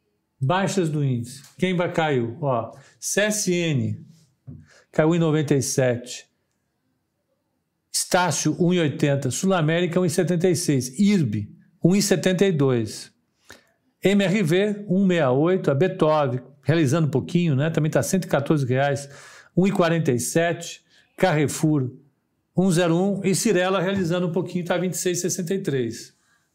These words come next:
Alguma novidade sobre o P L da taxação dos dividendos? Nada, Renê. Não vai ter aqui, não. Calma, segura.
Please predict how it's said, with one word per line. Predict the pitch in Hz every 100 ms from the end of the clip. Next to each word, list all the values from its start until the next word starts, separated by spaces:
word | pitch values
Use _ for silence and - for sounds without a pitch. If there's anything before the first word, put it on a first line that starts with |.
| _ _ - - - - - - - _ _ _ _ _ _ _ _ _ _ _ _ _ - _ _ - - - - - -
Alguma | 160 202 240
novidade | 220 202 185 185
sobre | - 175
o | 147
P | 170
L | 170
da | 175
taxação | 170 165 165 - 170
dos | 143
dividendos? | 143 143 185 135
Nada, | 151 175 180 156
Renê. | 143 151 160 127 123 - - _ _ _ _ _
Não | - 135
vai | 151
ter | 147 170
aqui, | 151 - 156
não. | 143 127
Calma, | 139 139 117
segura. | 107 135 156 139